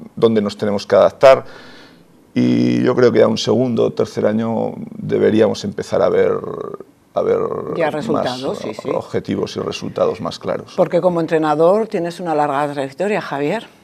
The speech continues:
Speaker 1: Sí,
Speaker 2: O
Speaker 1: la
Speaker 2: sea,
Speaker 1: verdad.
Speaker 2: que experiencia no te falta
Speaker 1: Sí, la verdad es que llevo
Speaker 2: para
Speaker 1: ya
Speaker 2: ponerla
Speaker 1: muchos
Speaker 2: a
Speaker 1: años.
Speaker 2: práctica.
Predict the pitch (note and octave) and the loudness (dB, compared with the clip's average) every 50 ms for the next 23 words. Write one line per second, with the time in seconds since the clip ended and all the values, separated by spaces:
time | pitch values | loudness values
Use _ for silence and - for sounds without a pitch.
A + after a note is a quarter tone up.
0 | _ _ _ _ _ _ _ _ - - - F#2+ E2+ - - - - B2 - - | _ _ _ _ _ _ _ _ -8 -6 -4 -4 -6 -6 -16 -12 -10 -8 -4 2
1 | - E3+ E3 D#3 - - F3+ E3 D#3+ D3+ D3+ - - G3 F3+ E3 - - F#3 F3 | 2 4 2 2 0 -2 0 2 2 2 2 0 0 -2 -2 -2 -2 0 0 0
2 | E3+ E3+ F3+ F#3 F#3+ F#3 - - A#3+ B3+ C#4+ C#4+ A#3 G#3 F3 F#3 E3 - - G#3 | 2 2 0 0 -2 -2 2 4 6 6 6 6 4 0 0 0 -2 0 4 4
3 | G#3+ A#3 G#3 - G#2+ - - C#3+ - - - - - - - - F#2 F2 F#2+ F#2 | 4 4 4 0 -4 -6 -8 -10 -14 -18 -20 -20 -14 -8 -6 -6 -4 -2 0 2
4 | F#2+ F2+ F2+ F#2 G2 - - A2+ G#2 E3+ D#3+ E3 E3 - - E3 E3 E3+ E3 E3 | 2 4 4 2 0 0 -6 -2 2 2 4 4 4 2 2 2 2 2 2 2
5 | E3 - E3+ E3 - - E3+ F3 F3 - - E3+ C#3+ D3+ C#3+ C#3+ D3+ | 2 2 2 2 2 4 2 2 2 2 -4 -6 -6 -4 -6 -8 -8